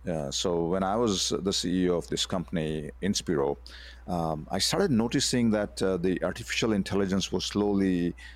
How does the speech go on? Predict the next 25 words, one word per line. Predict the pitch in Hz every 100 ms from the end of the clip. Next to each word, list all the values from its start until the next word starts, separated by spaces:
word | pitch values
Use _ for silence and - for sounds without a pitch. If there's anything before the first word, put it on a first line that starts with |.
| - - -
infiltrating | - - 110 - - 104 101 95
our | 85 82 82
workplaces, | 82 95 98 - 95 87 - 90 85 - -
uh, | 82 80 -
and | 82
our, | 80 80 76 78 78
uh, | 78 85
processes | - 104 110 - - 87 80 80 -
and | 71
our | 71 71
jobs. | 95 104 69 65 - - - - -
Um, | - 73 71 65
things | - 143 139 107
that | 107 98 - - - - -
people | 135 131 110
used | 104 -
to | 90
do | 92 90 85
just, | 80 90 85 -
uh, | 87 78 76 76 -
you | 95
know, | 73
three | - 120
years | 104 113 107
ago | 85 80 82 82